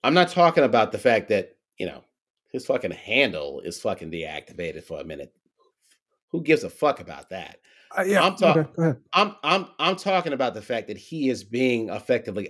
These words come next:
Speaker 1: ostracized. That,
Speaker 2: By
Speaker 1: that
Speaker 2: who?
Speaker 1: is a, by, by his own fucking culture. Like, like, he is a f-, he, he is, he is being ostracized to some extent.
Speaker 2: But why should he care if,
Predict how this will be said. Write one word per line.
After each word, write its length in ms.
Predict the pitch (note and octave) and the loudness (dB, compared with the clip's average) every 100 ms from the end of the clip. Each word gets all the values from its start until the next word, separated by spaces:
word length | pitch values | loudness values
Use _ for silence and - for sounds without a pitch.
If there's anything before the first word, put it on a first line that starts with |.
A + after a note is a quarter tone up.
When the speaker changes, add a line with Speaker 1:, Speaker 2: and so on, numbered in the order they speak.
| - | -6
Speaker 1:
ostracized. 1040 | G2+ A2 - F2+ - D#2+ G1+ - - - _ _ _ _ _ | -6 -4 -8 -14 -14 -16 -18 -20 -20 -20 _ _ _ _ _
That, 300 | A#2 E3 - _ | -4 -4 -6 _
Speaker 2:
By 60 | G#2 G3 | 0 4
Speaker 1:
that 120 | F3 | 6
Speaker 2:
who? 140 | F3 | 4
Speaker 1:
is 240 | C#3+ C3+ - | 2 -4 -10
a, 240 | - - _ _ _ _ _ _ _ _ _ _ | -18 -20 _ _ _ _ _ _ _ _ _ _
by, 260 | A2+ F#2 - | 2 2 -4
by 160 | - G2+ | -2 -2
his 140 | A2 G#2+ | 0 0
own 180 | G#2+ | 0
fucking 280 | F#2+ A2 E2 | 0 -2 -2
culture. 500 | F2 C3+ - C2+ - - | 6 6 6 -4 -12 -6
Like, 360 | F#2 E2+ - _ _ _ _ _ | -6 -6 -14 _ _ _ _ _
like, 300 | F#2+ F#2 - _ _ | -4 -4 -8 _ _
he 380 | - G3+ F#3+ E3 | 0 2 4 4
is 140 | C3 | 2
a 40 | A#2 | 0
f-, 160 | D#3 D3+ - | -4 -8 -12
he, 220 | B2+ D3+ | -12 -10
he 320 | A2 A3+ F#3 | -2 -2 0
is, 140 | C3+ A#2 | -2 -4
he 340 | - A3 D#3+ | -4 -2 4
is 200 | F3 B2+ | 4 4
being 340 | - C3 A#2+ G2 | -2 -2 -2 -4
ostracized 840 | G#2+ A#2+ - G#2 - F#2 E2+ - | -4 -4 -4 -10 -10 -10 -12 -14
to 80 | A2+ | -14
some 260 | - C3+ G2 | -4 -4 -4
extent. 480 | F2 - F2 - - _ _ _ _ _ _ _ _ _ _ | -8 -10 -12 -12 -20 _ _ _ _ _ _ _ _ _ _
Speaker 2:
But 120 | D3 | 0
why 240 | C3 C#3+ D3+ | 2 2 2
should 160 | - D3 | 0 0
he 140 | F3 | 0
care 500 | - G#3 E3 A#2+ C3 _ _ _ _ _ _ _ _ _ _ _ _ _ _ _ _ - | 0 0 2 -2 -6 _ _ _ _ _ _ _ _ _ _ _ _ _ _ _ _ -4
if, 180 | C#3 | -2